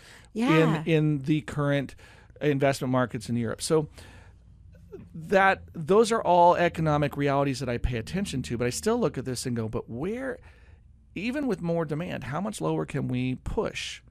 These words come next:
Speaker 2: bond yields?" So what's the risk-reward trade-off, and what would you do as an alternative if that's not attractive? And by the way, this is not investment advice for you, but I am telling you this is how we analyze investment decisions in our office.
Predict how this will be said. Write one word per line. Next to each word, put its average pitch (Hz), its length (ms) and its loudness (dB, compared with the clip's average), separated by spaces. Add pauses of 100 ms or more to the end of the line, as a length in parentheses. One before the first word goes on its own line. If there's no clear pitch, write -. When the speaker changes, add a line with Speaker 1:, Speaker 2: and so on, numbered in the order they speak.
(180)
Speaker 2:
bond 82 280 -8
yields?" - 500 -16 (800)
So 151 560 4 (240)
what's 175 240 -4
the 190 100 -2
risk-reward 143 640 -4
trade-off, - 520 -10
and 131 200 -4
what 123 160 -2
would 135 120 -6
you 127 100 -4
do 120 280 -2
as 113 140 -4
an 110 80 -4
alternative 104 720 -6
if 107 260 -8
that's 110 360 -6
not 101 320 -6
attractive? 110 760 -10 (580)
And 160 100 0
by 180 160 6
the 175 100 4
way, 135 320 4 (220)
this 143 280 -2
is 143 100 -4
not 135 160 4
investment 131 420 0
advice - 280 -10
for - 120 -16
you, - 100 -14 (260)
but 131 100 2
I 127 40 4
am 131 120 2
telling 170 300 -4
you 101 80 -4
this 101 180 -10
is 127 100 -10
how 107 140 -6
we 107 200 -8
analyze 98 540 -8
investment 98 420 -12
decisions 87 480 -12
in 80 80 -12
our 78 160 -10
office. - 580 -16